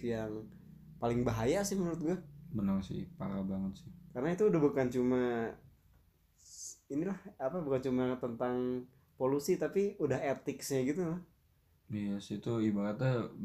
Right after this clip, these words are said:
Speaker 2: secara bisnis juga udah nggak sehat gitu, udah nggak
Speaker 1: Hmm.
Speaker 2: punya kontribusi buat lingkungan.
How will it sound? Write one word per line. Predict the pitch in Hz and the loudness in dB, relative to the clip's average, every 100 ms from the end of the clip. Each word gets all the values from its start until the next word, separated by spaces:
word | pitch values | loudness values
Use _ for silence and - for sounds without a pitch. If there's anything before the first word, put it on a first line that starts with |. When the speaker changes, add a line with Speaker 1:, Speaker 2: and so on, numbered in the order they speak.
| 101 | -8
Speaker 2:
secara | - - 101 98 | -8 -6 -2 0
bisnis | 98 98 127 131 | 0 -2 0 0
juga | 123 104 | 0 0
udah | 98 95 | 2 2
nggak | 92 92 | 0 -2
sehat | 101 98 - | -4 -4 -4
gitu, | 104 123 | -4 2
udah | 151 | 4
nggak | 165 156 | 6 4
Speaker 1:
Hmm. | 147 | 4
Speaker 2:
punya | 139 - 190 | 4 2 2
kontribusi | 98 98 98 98 - | 0 0 0 0 -2
buat | 98 98 92 | 0 2 0
lingkungan. | 98 95 95 135 147 135 131 131 135 131 | 0 0 2 2 4 4 6 6 4 2